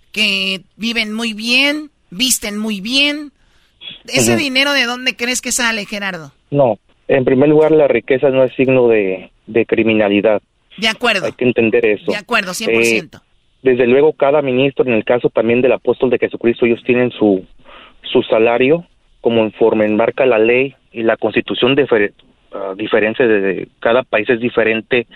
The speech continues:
Speaker 2: Por ejemplo, en México, la Secretaría de Gobernación tiene estipulado qué sueldo tiene que tener un ministro o, eh,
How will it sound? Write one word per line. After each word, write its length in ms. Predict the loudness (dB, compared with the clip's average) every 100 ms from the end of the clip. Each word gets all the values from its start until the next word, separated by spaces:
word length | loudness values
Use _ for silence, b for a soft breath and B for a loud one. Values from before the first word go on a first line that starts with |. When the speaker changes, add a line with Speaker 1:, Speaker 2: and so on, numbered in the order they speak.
| B B B
Speaker 2:
Por 100 | 0
ejemplo, 300 | 0 0 -2
en 100 | 0
México, 340 | 2 0 2
la 120 | 0 0
Secretaría 460 | -2 -2 0 2
de 40 | 4
Gobernación 640 | 2 0 -2 0 0 0 B B B
tiene 200 | -2 0
estipulado 720 | 0 -4 -2 2 4 2 0 -4 B B B B -4
qué 140 | -4
sueldo 340 | 0 0 0
tiene 220 | -2 -4 -4
que 120 | -4
tener 300 | -4 0 2
un 140 | 2
ministro 580 | 2 0 -2 0 0 0 _ _ _ -2
o, 340 | 2 4 4 2
eh, 360 | 0 0 -2